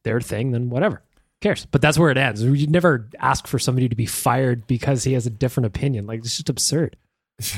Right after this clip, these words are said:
Speaker 2: Yeah, I, I, I, yeah, I think the overreaction is, is, is absurd, and you're, you're allowed to, to, to have beef with what he s-, like, Don's always controversial. Like, he's always, like, that's, that's what he does. So, like,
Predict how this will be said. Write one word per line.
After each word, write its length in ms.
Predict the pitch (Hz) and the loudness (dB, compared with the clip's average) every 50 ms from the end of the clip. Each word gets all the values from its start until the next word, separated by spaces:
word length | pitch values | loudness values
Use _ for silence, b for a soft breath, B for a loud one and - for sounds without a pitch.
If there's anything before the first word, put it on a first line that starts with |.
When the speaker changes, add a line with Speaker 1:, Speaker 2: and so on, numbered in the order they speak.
| 87 76 B B 123 - | -10 -10 B B -10 0
Speaker 2:
Yeah, 180 | 160 180 156 107 | 2 4 4 6
I, 120 | 98 107 | 6 4
I, 140 | 117 104 110 113 | 4 4 2 2
I, 160 | 104 98 117 | 2 2 2
yeah, 300 | 117 113 101 82 78 87 | 4 2 2 2 0 0
I 60 | 95 | -2
think 200 | 98 - 123 120 | 0 0 -2 -2
the 80 | 104 107 | 0 2
overreaction 760 | 101 101 101 95 104 92 85 85 85 85 - - - 82 82 | 2 2 2 0 -2 -2 -2 -2 -2 -4 -4 -8 -10 -10 -10
is, 180 | 82 80 78 - - | -12 -12 -14 -12 -10
is, 360 | - 92 85 78 76 - - - | -8 -8 -6 -6 -6 -6 -8 -6
is 120 | - 98 90 | -8 -8 -8
absurd, 440 | 87 82 - - - 90 90 104 110 | -8 -8 -8 -8 -6 -4 -4 -2 -4
and 100 | 107 92 | -4 -6
you're, 160 | 92 90 - | -8 -8 -6
you're 120 | - 104 104 | -4 -2 -2
allowed 360 | 98 92 92 95 101 110 107 - | 0 0 2 0 0 0 -2 -2
to, 420 | - 95 90 87 87 87 78 - - _ | -2 0 0 0 0 -2 -4 -6 -12 _
to, 580 | - - 98 90 87 85 82 82 82 80 78 - - _ | -6 -4 -2 -2 0 0 0 -2 -2 -2 -4 -6 -8 _
to 120 | - 95 | -6 -4
have 260 | 87 95 98 92 78 - | -2 0 -2 -2 -2 -4
beef 240 | 98 92 95 92 - | -4 -4 -4 -4 -6
with 80 | 101 | -6
what 100 | 85 87 87 | -4 -4 -4
he 40 | 87 | -4
s-, 200 | - - - - | -4 -6 -4 -2
like, 160 | 117 113 104 - | -2 -4 -2 -2
Don's 260 | 151 160 185 185 156 | -2 -2 -2 -2 -2
always 240 | 175 190 190 175 - | 0 0 0 0 0
controversial. 680 | - 143 117 98 - 95 82 90 87 82 - 87 80 | 0 0 0 0 -2 -6 -6 -6 -6 -6 -6 -6 -4
Like, 340 | 82 87 90 90 85 - _ _ _ _ _ _ _ _ _ _ | -4 -4 -4 -4 -6 -12 _ _ _ _ _ _ _ _ _ _
he's 120 | - 131 147 | -6 -4 -2
always, 560 | 175 180 180 165 131 - - - - - - | -2 0 0 -2 -2 -2 -4 -8 -10 -8 -4
like, 140 | 131 135 127 | -4 -2 0
that's, 300 | - 143 151 147 - - | 0 -2 0 0 -4 -2
that's 400 | - 120 123 123 - - - - | 0 -2 -2 0 -2 -4 -6 -6
what 200 | 113 117 123 127 | -2 0 0 2
he 100 | 135 135 | 2 0
does. 340 | 113 113 117 120 104 87 78 - | 2 4 4 4 2 0 -2 -4
So, 140 | - 95 | -4 -4
like, 320 | 90 90 95 95 87 - | -2 -2 -2 -2 -4 -6